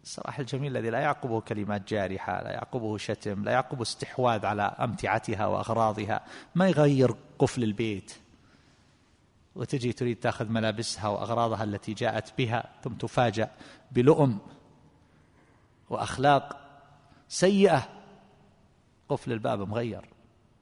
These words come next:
وين "ولا تنسوا الفضل بينكم"؟ افتح الأبواب،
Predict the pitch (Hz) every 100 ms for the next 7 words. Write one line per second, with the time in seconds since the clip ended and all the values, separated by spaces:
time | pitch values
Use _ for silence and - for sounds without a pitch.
0 | - 180 220 185 156 131 131 123 123 113
1 | 101 120 104 101 107 107 104 - - -
2 | _ _ _ - - - - - 135 123
3 | 123 160 -